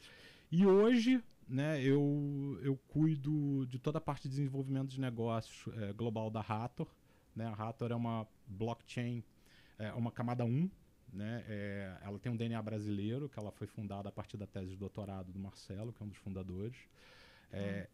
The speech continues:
Speaker 1: tem algumas características interessantes, que é a facilidade de desenvolvimento, né, de integração. É, não tem taxa na rede, é super segura. E, e, assim, a gente tem feito um trabalho ali muito forte em cima do institucional, né, em,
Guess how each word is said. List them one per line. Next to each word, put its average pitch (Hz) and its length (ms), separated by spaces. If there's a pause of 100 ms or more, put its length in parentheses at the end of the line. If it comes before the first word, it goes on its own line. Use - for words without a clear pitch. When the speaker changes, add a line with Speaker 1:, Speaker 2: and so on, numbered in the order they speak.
(100)
Speaker 1:
tem 143 160
algumas 127 260
características 113 720
interessantes, 110 680
que - 60
é 113 40
a - 20
facilidade 101 520
de 98 60
desenvolvimento, 98 880 (480)
né, 92 160
de 95 100
integração. 98 840 (540)
É, 90 180
não 104 220
tem 110 240
taxa 110 580
na 92 140
rede, 110 680
é 101 60
super - 340
segura. 139 760 (540)
E, 104 680
e, 110 80
assim, 110 340
a 98 60
gente 107 240
tem 120 100
feito 110 240
um 123 60
trabalho 113 520
ali 107 180
muito 120 360
forte - 600
em 110 40
cima 104 220
do 104 80
institucional, 104 840
né, 110 120
em, 95 120